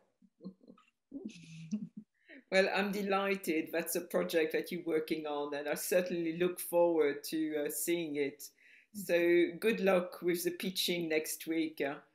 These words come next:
Speaker 2: and once again, Margaret, thank you very much, and come back to Scotland. <laughs>
Speaker 1: Yes, I will. <laughs> I will come. One day, when it opens up, I will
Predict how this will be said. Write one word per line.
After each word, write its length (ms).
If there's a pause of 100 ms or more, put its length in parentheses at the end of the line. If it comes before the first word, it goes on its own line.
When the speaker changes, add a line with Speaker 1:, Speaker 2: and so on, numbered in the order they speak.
(320)
Speaker 2:
and 180
once 240
again, 400
Margaret, 480
thank 200
you 80
very 280
much, 380
and 240 (180)
come 260
back 260
to 100
Scotland. 760 (180)
<laughs> 200
Speaker 1:
Yes, 360 (140)
I 160
will. 520 (680)
<laughs> 640
I 140
will 200 (100)
come. 300 (720)
One 320
day, 240 (240)
when 220
it 100
opens 480
up, 260 (120)
I 120
will 200